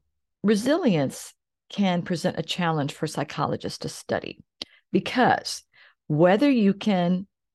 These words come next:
be said to have resilience or not really depends not on some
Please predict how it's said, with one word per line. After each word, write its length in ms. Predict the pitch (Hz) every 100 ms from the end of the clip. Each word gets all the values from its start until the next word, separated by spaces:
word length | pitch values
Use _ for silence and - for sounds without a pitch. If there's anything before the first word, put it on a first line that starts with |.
| -
be 80 | 208
said 440 | 202 190 151 147
to 80 | 151
have 280 | 151 156 147
resilience 520 | 165 151 147 123 147
or 80 | 131
not 360 | 151 117 107 _ _ _ _ _ -
really 420 | 165 202 294 311
depends 420 | 202 - 190 156
not 220 | 165 165 -
on 160 | 156
some 380 | - 165 139